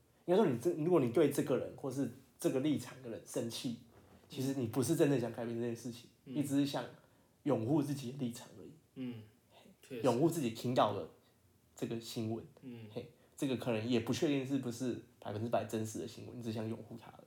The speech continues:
Speaker 1: 已。
Speaker 2: 嗯。
Speaker 1: 嘿。哦。那如果你真的想改变，你真的就是像这样，一方面是看到自己为什么你会开始，呃，怀疑别人的怀疑，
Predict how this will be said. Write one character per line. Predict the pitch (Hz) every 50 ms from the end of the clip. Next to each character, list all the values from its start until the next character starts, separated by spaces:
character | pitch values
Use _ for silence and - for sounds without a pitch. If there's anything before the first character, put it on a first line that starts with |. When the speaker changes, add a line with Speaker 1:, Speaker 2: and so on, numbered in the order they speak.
| -
Speaker 1:
已。 | - 131
Speaker 2:
嗯。 | 127 131 123 123 123 120 120 117
Speaker 1:
嘿。 | 117 117 113 113 110 110 110 - _ _ _ _ _ _ _ _ _ _ _
哦。 | - - - - - _ _ _ _ _ _ _ _ _ _ _ _ _
那 | - 139
如 | 139 139
果 | 135 139 120
你 | 113
真 | 135 139
的 | 120
想 | 120 113 113
改 | 107 107 113
变， | 113 120 113 120
你 | 120 110
真 | 117 123 120
的 | 117 117 110 110 - - - - -
就 | - 123
是 | 113
像 | 113 120 117 110
这 | 110
样， | - - -
一 | -
方 | 127 110 113 113
面 | 117 110
是 | 110 110 120 113 107 - - - _ _ _ _ _ _ _ _
看 | - - 156 135
到 | 123 123
自 | 120 123 120
己 | 113 - - - - - _ _ _ _ _ _ _ _
为 | - 170 135
什 | - 120
么 | 110 101 110
你 | 113
会 | 107 110 123 117 110
开 | - - 113 113
始， | 107 - 110 92 - - _ _ _ _ _ - - - - _ _ _ _ _ _ _ _
呃， | - - 120 113
怀 | 113 - - 117 117 139
疑 | 151 135 123 120 120 - - -
别 | 127 120 127
人 | 123 110
的 | 110 110
怀 | 104 - 120 117 117
疑， | 123 117